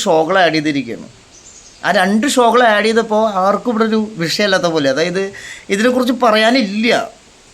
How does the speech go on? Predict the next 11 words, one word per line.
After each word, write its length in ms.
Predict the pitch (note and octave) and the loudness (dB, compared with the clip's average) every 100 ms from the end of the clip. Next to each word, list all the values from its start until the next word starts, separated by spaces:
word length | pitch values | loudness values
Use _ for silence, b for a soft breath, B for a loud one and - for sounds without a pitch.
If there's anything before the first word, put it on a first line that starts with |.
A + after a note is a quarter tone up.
| - - | -20 -2
കമൻറ്റ് 320 | F#3 F#3 G#3+ B3+ | 0 0 0 2
വരെ 140 | A#3 B3 | 2 4
പറയാനില്ല. 440 | A#3 G#3 G3+ G3+ D3 B2+ | 2 2 0 0 -2 -2
കാരണം 280 | C#3+ D#3 F#3 A3+ | 0 0 0 -2
എന്താ 120 | A#3 | -2
വെച്ച് 160 | A3+ A#3+ | -2 -2
കഴിഞ്ഞാൽ 260 | A3+ A3 A#3+ A#3+ B B B - - B2+ | 0 0 -2 -4 B B B -20 -8 -4
നല്ല 240 | C#3 E3+ G#3+ F#3+ | -4 0 2 4
പടത്തിന് 380 | E3 D3+ F#3 F3+ | 2 0 -2 0
അല്ലല്ലോ 260 | D#3+ D#3+ D3 B2+ C3 | 0 0 -2 0 2
ആളുണ്ടാവുള്ളൂ, 720 | B2+ C3+ D3+ C#3 C3+ C3+ | 2 2 0 0 0 0